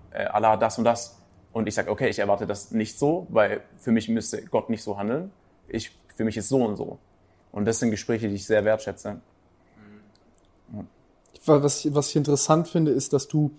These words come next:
Speaker 3: nicht von, nicht so viel von Gott sprichst und es spezifizierst, sondern eher so diverse Regeln aufstellst,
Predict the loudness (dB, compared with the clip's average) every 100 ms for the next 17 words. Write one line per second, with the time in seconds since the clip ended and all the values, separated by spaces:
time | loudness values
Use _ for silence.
0 | -20 _ _ _ 4 4 4 4 6 6
1 | 0 -14 _ _ _ _ _ _ _ _
2 | _ _ -2 0 0 0 2 4 6 4
3 | 2 -2 6 6 6 -4 -12 -12 -12 -12
4 | 0 4 4 2 -2 -4 0 2 2 0
5 | 0 0 0 -4 -4 -2 2 2 2 2
6 | 2 2 4 4 8 6 6 -2 -20 _
7 | _ _ -12 -2 8 10 10 10 10 10
8 | 8 6 4 4 4 4 -6